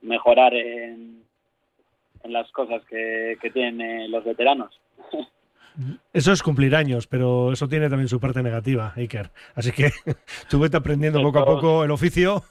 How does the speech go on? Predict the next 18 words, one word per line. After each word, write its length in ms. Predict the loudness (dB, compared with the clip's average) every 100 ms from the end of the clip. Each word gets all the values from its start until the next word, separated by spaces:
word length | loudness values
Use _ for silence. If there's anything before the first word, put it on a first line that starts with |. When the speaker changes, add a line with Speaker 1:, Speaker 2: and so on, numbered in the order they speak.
| _ -20 _
Speaker 2:
pero 140 | 0
no 80 | 0
hace 100 | 2
falta 220 | 0 -2
que 100 | -4
cumplas 260 | -4 0 0
muchos 300 | -2 -4 -4
años, 240 | -4 -4
¿eh? 160 | -4 -6 -10 _ _ -20 _ _ _ -6
Eso 140 | -2
ya 140 | 2 2
llegará, 180 | 2 2
Speaker 1:
No, 100 | 2
Speaker 2:
no 60 | 0
te 60 | 0
Speaker 1:
bueno, 40 |
pero 120 | 0
Speaker 2:
preocupes. 400 | 0 -2 -4 -6